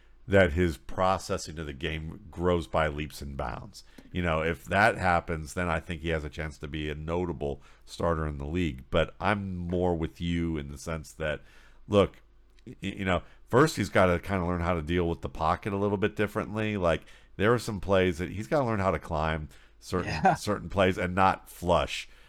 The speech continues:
Speaker 1: um, automatically.
Speaker 2: Right.
Speaker 1: And so that's the first thing that would be on his list for me. And yeah, we're not, come on, pl-, please don't tell us, you know, if you're, if you're, the whole idea of Justin Fields being replaced by Tyson Bagent is preposterous at this stage of the game.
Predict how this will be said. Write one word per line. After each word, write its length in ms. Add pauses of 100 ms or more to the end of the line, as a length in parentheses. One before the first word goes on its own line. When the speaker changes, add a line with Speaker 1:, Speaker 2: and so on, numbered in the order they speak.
(160)
Speaker 1:
um, 420
automatically. 720 (120)
Speaker 2:
Right. 100 (260)
Speaker 1:
And 160
so 320 (100)
that's 300
the 80
first 260
thing 140
that 160
would 120
be 140
on 160
his 180
list 200
for 120
me. 300
And 260 (280)
yeah, 160
we're 160
not, 280
come 160
on, 280
pl-, 320
please 320
don't 260
tell 220
us, 220 (300)
you 160
know, 120
if 120
you're, 180
if 360
you're, 160 (500)
the 220
whole 240
idea 320
of 80
Justin 340
Fields 440 (320)
being 160
replaced 380
by 120
Tyson 360
Bagent 420
is 120
preposterous 800
at 160
this 140
stage 340
of 120
the 60
game. 340